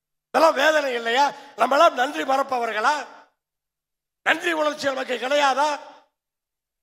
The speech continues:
நீ எங்கிருந்தாலும் உன்னுடைய முன்னேற்றத்திற்கு காரணம் கொங்கு வேளாள கவுண்டர்கள் பேரவை என்பதை நீ புரிந்து கொள்ள வேண்டும். பல பேர் இன்னைக்கும் நம்முடைய கட்சியினுடைய கொடி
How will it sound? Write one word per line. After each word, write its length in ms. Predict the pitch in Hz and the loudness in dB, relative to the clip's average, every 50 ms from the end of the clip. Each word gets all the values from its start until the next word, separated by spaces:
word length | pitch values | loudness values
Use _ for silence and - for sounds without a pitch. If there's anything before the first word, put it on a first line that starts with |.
| _ _ | _ _
நீ 80 | - 285 | -4 -2
எங்கிருந்தாலும் 760 | 294 311 320 330 381 370 359 339 339 339 339 330 330 302 - - - - - _ _ _ _ _ _ _ _ _ _ _ _ _ _ _ | -2 -2 -2 -4 -6 -6 -6 -2 0 0 0 0 -2 -4 -8 -14 -20 -20 -20 _ _ _ _ _ _ _ _ _ _ _ _ _ _ _
உன்னுடைய 420 | - 311 330 330 320 311 302 294 | -6 -4 -2 0 0 2 2 0
முன்னேற்றத்திற்கு 800 | 269 262 294 311 320 359 349 339 - - 262 320 302 220 262 233 | 0 -2 -6 -4 0 0 0 0 -2 -6 -10 -10 -10 -10 -14 -10
காரணம் 580 | - 285 285 285 277 262 254 233 220 - - - - - _ | -4 0 2 2 2 2 0 0 -2 -2 -10 -20 -20 -20 _
கொங்கு 300 | - 302 339 330 320 339 302 | 0 0 0 2 -2 -4 -2
வேளாள 360 | 262 277 330 339 349 330 320 302 - | 0 2 4 4 6 4 4 2 0
கவுண்டர்கள் 540 | - 294 294 294 285 277 277 269 269 254 208 - - - - _ | 0 0 0 0 -2 -4 -4 -2 -2 -4 -4 -6 -12 -20 -14 _
பேரவை 480 | - 302 339 370 359 359 349 339 330 311 | 4 6 6 6 6 4 2 -2 -2 -2
என்பதை 400 | 302 302 294 339 330 320 262 262 220 - - - - | -4 -4 -4 -4 -4 -2 -4 -4 -4 -8 -14 -10 -4
நீ 100 | 277 - | -2 -2
புரிந்து 340 | - - 302 320 320 294 294 | -2 -2 -2 -4 -2 -2 0
கொள்ள 220 | 277 277 269 269 262 | 0 0 0 0 0
வேண்டும். 400 | 262 262 262 262 233 202 - - - - - - _ _ _ _ _ _ _ _ _ _ _ _ _ _ _ _ _ _ _ _ _ _ _ - - _ _ _ _ _ _ | 0 0 -2 -2 -4 -6 -8 -10 -16 -20 -20 -20 _ _ _ _ _ _ _ _ _ _ _ _ _ _ _ _ _ _ _ _ _ _ _ -20 -20 _ _ _ _ _ _
பல 140 | - 190 233 262 | -4 -2 -2 2
பேர் 220 | 269 302 320 311 311 302 | 4 4 4 4 2 0
இன்னைக்கும் 380 | 311 311 311 330 330 311 285 254 - - - _ _ _ _ _ _ _ _ _ _ _ _ _ _ _ _ _ _ _ _ _ _ | -2 -4 -4 -4 -8 -8 -8 -12 -18 -20 -20 _ _ _ _ _ _ _ _ _ _ _ _ _ _ _ _ _ _ _ _ _ _
நம்முடைய 340 | - 269 302 294 285 277 | -4 -2 -2 -2 -2 -4
கட்சியினுடைய 640 | 269 - 277 269 269 - 330 330 311 302 285 285 277 269 | -4 -6 -8 -8 -8 -8 -8 -6 -4 -4 -2 -2 -4 -4
கொடி 340 | 277 294 320 320 330 330 | -4 -4 -4 -4 -4 -4